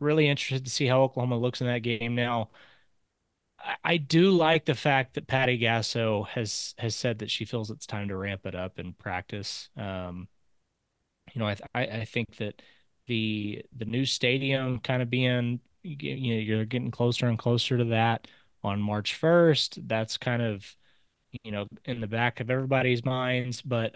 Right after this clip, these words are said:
I think that her ramping up practice going into this tournament,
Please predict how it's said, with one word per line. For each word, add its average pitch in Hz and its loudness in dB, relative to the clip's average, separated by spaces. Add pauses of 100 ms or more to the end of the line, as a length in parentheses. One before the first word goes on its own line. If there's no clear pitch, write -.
(140)
I 135 -2
think 139 0
that 131 -2
her 127 -2
ramping 120 2
up 110 -2
practice 113 -2
going 113 -2
into 110 0
this 104 -2
tournament, 110 -2